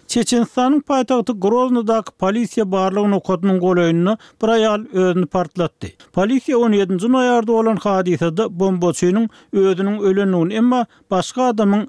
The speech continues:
yaralanmagyny habar berdi. Çeçen polisiýasynyň iş başyndaky başlygy Arti Alaudinov Ortiýetiň Novost habar agentligine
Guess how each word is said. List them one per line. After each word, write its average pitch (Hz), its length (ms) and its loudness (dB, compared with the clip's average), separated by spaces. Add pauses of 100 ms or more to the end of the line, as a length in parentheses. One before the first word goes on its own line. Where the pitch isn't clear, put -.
yaralanmagyny 185 920 0
habar 170 360 0
berdi. 131 340 -2 (260)
Çeçen 262 360 0
polisiýasynyň 226 680 0
iş 240 260 -2
başyndaky 220 640 0
başlygy 202 440 -2
Arti 175 420 -4 (100)
Alaudinov 180 840 0
Ortiýetiň 196 580 0
Novost 247 380 0
habar 214 320 -2
agentligine 196 720 0